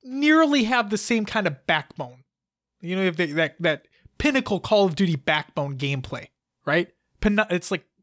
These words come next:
phenomenal. Pinnacle, top tier. Just feels great. But that doesn't mean that every Call of Duty is the same.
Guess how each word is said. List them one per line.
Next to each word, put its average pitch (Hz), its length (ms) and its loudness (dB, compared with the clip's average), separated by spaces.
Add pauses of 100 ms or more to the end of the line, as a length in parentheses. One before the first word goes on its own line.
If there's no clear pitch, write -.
(100)
phenomenal. 196 720 0 (680)
Pinnacle, 220 600 0
top 226 300 0
tier. - 260 -6 (680)
Just - 220 -4
feels 269 340 2
great. 165 480 -4 (920)
But 247 600 0 (720)
that 233 200 2
doesn't 311 280 4
mean 269 180 2
that 226 100 4
every 214 180 4
Call 214 200 6
of 170 60 2
Duty 247 180 6
is 160 100 2
the 143 60 -4
same. 190 380 -2